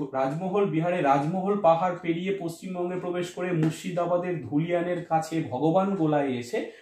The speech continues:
গঙ্গা দুটো ভাগে বিভক্ত হয়ে যাচ্ছে। একটা পদ্মা নামে বাংলাদেশে প্রবেশ করছে, যেটা ব্রহ্মপুত্রের সাথে মিলিত হচ্ছে, হয়ে মেঘনা নামে কিন্তু আমাদের বঙ্গোপসাগরে পতিত হচ্ছে।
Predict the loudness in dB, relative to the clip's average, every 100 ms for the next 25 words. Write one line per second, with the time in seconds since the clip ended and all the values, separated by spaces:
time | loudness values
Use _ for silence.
0 | _ -6 0 2 2 2 0 0 0 -2
1 | -4 -2 0 -2 -2 -4 -6 -4 -4 -4
2 | -8 -10 -14 -16 -20 -20 -12 -10 -2 -2
3 | 4 2 4 2 2 0 0 2 2 0
4 | -4 -4 -2 -4 -4 -6 -4 -4 -2 -2
5 | -2 -6 -16 -20 0 4 4 2 -4 -4
6 | -4 -4 -2 2 2 0 -2 -4 -2 -2
7 | -2 -4 -20 _ 0 0 2 2 2 4
8 | 0 0 2 2 2 -2 -8 -4 -2 -2
9 | -4 _ -12 -4 0 -2 -4 -16 _ _
10 | _ -10 -6 -4 -4 -4 -2 0 -2 -6
11 | -12 -12 -8 -8 -8 -12 -20